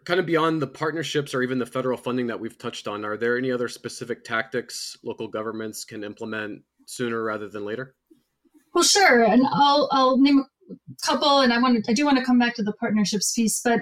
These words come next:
Speaker 2: um, you know, I, I think Danielle and I both have a background in planning. And so, um, zoning, you know, we would be remiss not to mention that as a specific tool and, and just getting even more specific about what can be done there.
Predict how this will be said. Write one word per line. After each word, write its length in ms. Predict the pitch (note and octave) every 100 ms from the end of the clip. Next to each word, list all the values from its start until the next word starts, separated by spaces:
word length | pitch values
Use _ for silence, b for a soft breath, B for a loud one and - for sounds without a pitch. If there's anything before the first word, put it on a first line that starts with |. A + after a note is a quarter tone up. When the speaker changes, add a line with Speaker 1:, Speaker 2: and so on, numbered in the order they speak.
| A#3+
Speaker 2:
um, 260 | A#3 A#3 -
you 100 | A#3+
know, 100 | A#3
I, 240 | A#3 A#3+
I 100 | A3+
think 200 | B3+ C#4
Danielle 320 | C4 A#3+ A#3+ A#3+
and 80 |
I 120 | A3+ A3
both 180 | A#3+
have 140 | A#3+ A#3
a 60 |
background 380 | G#3+ G#3+ G#3+ A3
in 120 | G#3+
planning. 420 | G3+ A3+ A3 G#3+ G#3+
And 140 | G3+
so, 380 | - G#3+ G3+ G#3
um, 220 | A#3 G3+
zoning, 520 | G#3 B3 B3+ C4 B3+ B3
you 60 |
know, 200 | A#3 A3+
we 180 | G#3 A3
would 120 | G#3
be 120 | A#3
remiss 400 | A3 G#3 G#3 G#3+
not 180 | A#3 G3+
to 140 | - G#3+
mention 380 | G#3 G#3 A3+ G3+
that 180 | G3+
as 220 | G#3 G4+ G#3+
a 40 |
specific 720 | - - A3 - B3 A3+ G#3+ -
tool 480 | - C4 A#3 C#4 D#4 B B B _
and, 220 | C4 C4+ -
and 140 | B3+
just 160 | A#3 -
getting 200 | B3+ B3
even 140 | A3
more 140 | A#3 G#3+
specific 440 | - A3 A3 G#3+
about 180 | G3+ G#3
what 180 | G#3+ -
can 140 | A#3+
be 120 | A3+
done 400 | G#3 C#4+ D4 D4
there. 480 | G#3 F#3+ F3+ G#3 G#3+